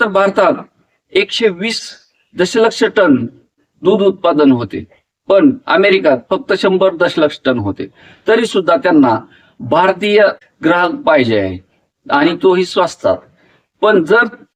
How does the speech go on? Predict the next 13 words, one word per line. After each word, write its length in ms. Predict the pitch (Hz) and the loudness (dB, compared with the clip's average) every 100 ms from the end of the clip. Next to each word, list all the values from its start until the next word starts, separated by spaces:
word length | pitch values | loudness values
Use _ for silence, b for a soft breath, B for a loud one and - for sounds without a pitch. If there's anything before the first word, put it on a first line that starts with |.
| _ | _
त्यांचे 240 | 185 196 220 | -2 0 0
प्रोडक्ट 360 | - 220 214 | 2 2 2
जर 120 | 214 | 0
भारताने 440 | 190 180 180 196 196 | 0 0 0 2 2
मागवले 400 | 170 170 175 170 | 2 2 2 2
असते, 340 | 156 - 117 | 0 -2 -4
तर 260 | - - 170 | -4 -4 0
इथले 360 | 190 180 143 131 b b b _ - | 0 2 2 2 b b b _ -8
आठ 340 | - 180 214 - | 0 0 0 -4
करोडच्या 600 | - 196 208 202 - 208 - | 0 4 4 0 -2 -4 -2
आसपास 420 | 214 - 170 165 | -4 0 -2 0
शेतकरी 520 | 190 - - 131 113 | -2 -4 -2 -2 -2
हा 360 | 113 139 127 | -2 0 0